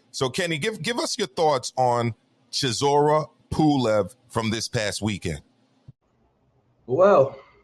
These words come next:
Speaker 2: uh, I'm gonna go on here and say that I still think that Chisora should retire.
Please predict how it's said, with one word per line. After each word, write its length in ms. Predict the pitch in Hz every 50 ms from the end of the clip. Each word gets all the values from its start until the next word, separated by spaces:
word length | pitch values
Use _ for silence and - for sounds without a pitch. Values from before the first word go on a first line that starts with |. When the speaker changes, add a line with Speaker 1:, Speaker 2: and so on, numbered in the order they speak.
| _ _ _ _ _ _ _ _ _ _ _ _ _ _ _ _
Speaker 2:
uh, 720 | - 139 139 139 135 135 135 127 123 123 123 120 117 110 110 113
I'm 160 | 123 135 139
gonna 220 | 131 147 143 139 131
go 180 | 123 135 135
on 260 | 135 135 135 135 127
here 200 | 131 143 135 135
and 100 | 135 127
say 340 | 123 - - 151 151 151 147
that 180 | 135 139 135 131
I 100 | 131 131
still 280 | 127 - - 156 156
think 220 | 156 - 143 143 131
that 160 | 135 131 127
Chisora 440 | - 127 - 143 135 131 131 127 127
should 160 | - 131 113
retire. 600 | 113 110 98 - 127 117 110 98 - - - -